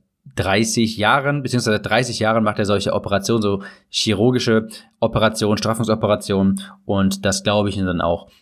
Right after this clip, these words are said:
aufs Wort und deshalb habe ich mich dafür entschieden. Es ist so, dass wenn ihr zum Beispiel jetzt noch zwanzig Kilo Übergewicht habt,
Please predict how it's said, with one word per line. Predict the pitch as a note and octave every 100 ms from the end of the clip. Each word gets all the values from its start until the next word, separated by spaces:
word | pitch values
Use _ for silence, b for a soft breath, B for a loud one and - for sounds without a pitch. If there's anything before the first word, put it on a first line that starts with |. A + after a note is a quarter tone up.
| b
aufs | - F2+ - F2+
Wort | F#2+ G2 -
und | G2
deshalb | A#2+ C3 A2
habe | G2+
ich |
mich | G2+
dafür | G2+ F#2+ F#2+ F#2 F#2+ B B B
entschieden. | A2 - G2+ - - - B B B B B
Es | A2+
ist | F#3 F#3+
so, | E3+ D#3+
dass | D3 E3
wenn | D3
ihr | C#3+ C3+
zum | C3+
Beispiel | C3+ C3
jetzt | C3 C3
noch | A#2+
zwanzig | - B2+ B2 -
Kilo | A#2
Übergewicht | A#2+ C3+ A#2 A2+ A2+
habt, | A2 A2 -